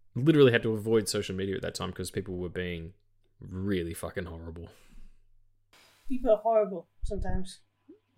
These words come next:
Speaker 1: There's, as, as a collective, we're, we're pretty shit. Um, episode twenty-one, fantastic. The first time, the first and only
Speaker 2: Yep.
Speaker 1: time we ever had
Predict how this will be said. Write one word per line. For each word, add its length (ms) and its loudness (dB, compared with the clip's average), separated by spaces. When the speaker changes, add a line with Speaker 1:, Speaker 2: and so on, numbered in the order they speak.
Speaker 1:
There's, 240 10
as, 240 0
as 220 2
a 60 0
collective, 840 0
we're, 240 8
we're 140 6
pretty 320 -2
shit. 380 -4
Um, 520 8
episode 320 10
twenty-one, 420 4
fantastic. 840 -2
The 100 -4
first 440 4
time, 360 6
the 60 -4
first 300 8
and 140 -8
only 300 10
Speaker 2:
Yep. 100 12
Speaker 1:
time 280 6
we 240 4
ever 180 8
had 460 6